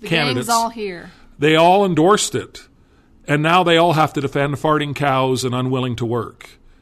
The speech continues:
Speaker 2: They have to defend all this F A Q
Speaker 1: What
Speaker 2: stuff.
Speaker 1: about farting cows that are unwilling to work?
Speaker 2: I'm not sure. I don't know anything about farting cows that are unwilling to work.
Speaker 1: They
Speaker 2: But
Speaker 1: should add an addendum
Speaker 2: you think
Speaker 1: that
Speaker 2: so?
Speaker 1: addresses that.
Speaker 2: Okay.
Speaker 1: Yes.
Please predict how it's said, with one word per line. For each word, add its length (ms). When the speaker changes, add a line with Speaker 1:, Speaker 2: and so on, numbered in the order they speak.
Speaker 2:
They 80
have 160
to 80
defend 480
all 300
this 200
F 220
A 80
Q 220
Speaker 1:
What 100
Speaker 2:
stuff. 320
Speaker 1:
about 160
farting 280
cows 360
that 120
are 120
unwilling 420
to 60
work? 400
Speaker 2:
I'm 220
not 200
sure. 420
I 80
don't 160
know 140
anything 240
about 260
farting 280
cows 260
that 80
are 80
unwilling 460
to 80
work. 320
Speaker 1:
They 100
Speaker 2:
But 120
Speaker 1:
should 80
add 180
an 80
addendum 640
Speaker 2:
you 120
think 160
Speaker 1:
that 60
Speaker 2:
so? 160
Speaker 1:
addresses 400
that. 320
Speaker 2:
Okay. 300
Speaker 1:
Yes. 200